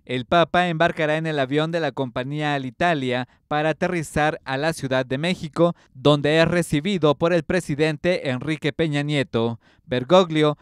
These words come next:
es el primer Papa latinoamericano que visita México y durante casi seis días estará en cuatro estados: el Estado de México, Chiapas, Michoacán y Chihuahua, así como en seis ciudades.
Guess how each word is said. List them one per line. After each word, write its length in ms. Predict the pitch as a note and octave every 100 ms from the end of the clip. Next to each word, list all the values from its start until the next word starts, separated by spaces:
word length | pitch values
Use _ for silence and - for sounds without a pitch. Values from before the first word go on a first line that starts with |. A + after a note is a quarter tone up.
| _
es 180 | D#3+ E3
el 120 | F#3+
primer 340 | E3 D#3+ F3
Papa 340 | - F3+ E3+ F#3+
latinoamericano 960 | E3 D#3 D3+ F3 G3 F3+ D#3 D3+ E3+
que 140 | D#3+ D3
visita 440 | C3 - D#3+ D3
México 600 | E3 F#3+ D#3 B2+ C3+ C3+ - _
y 80 | C#3
durante 380 | D3 D3+ D3 D#3
casi 260 | F#3 F3
seis 320 | D#3+ F#3+ E3+ D#3
días 400 | A3 D3+ C#3 -
estará 540 | F#3 F3 D#3 C#3+ D#3 - _
en 180 | C3+ B2
cuatro 400 | - D3+ C#3+ D3+
estados: 680 | C#3+ - D3 B2 A2+ A2+ - _ _
el 160 | A2 A2
Estado 320 | - C#3 C3+
de 100 | C3
México, 600 | D3+ E3+ D#3 - E3 F#3+ _
Chiapas, 580 | - E3 E3 A#2+ B2 - _ -
Michoacán 640 | F3+ G3+ D#3+ C3+ C#3+ D3+
y 140 | - D#3
Chihuahua, 680 | - C#3+ D#3 F3+ D3 D#3 D3+ _
así 320 | - A2 -
como 280 | F3 G3 F3+
en 80 | C#3
seis 280 | - D3+ C#3
ciudades. 800 | - D3 C3 A#2 A#2 A2+ -